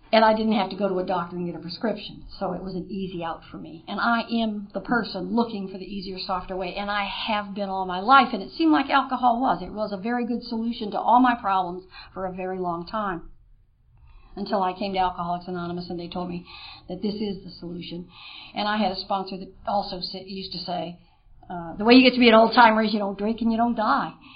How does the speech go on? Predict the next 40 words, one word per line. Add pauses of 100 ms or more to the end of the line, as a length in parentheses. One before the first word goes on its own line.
(240)
And
that
really
is
how
you
get
to
be
an
old-timer. (500)
Um,
and
the
way
you
get (140)
sober
is (200)
you
don't
drink, (100)
you
don't
die, (340)
and
you
work
the (100)
steps. (800)
And
I
didn't
wanna
do
that (160)
stuff
'cause
I
was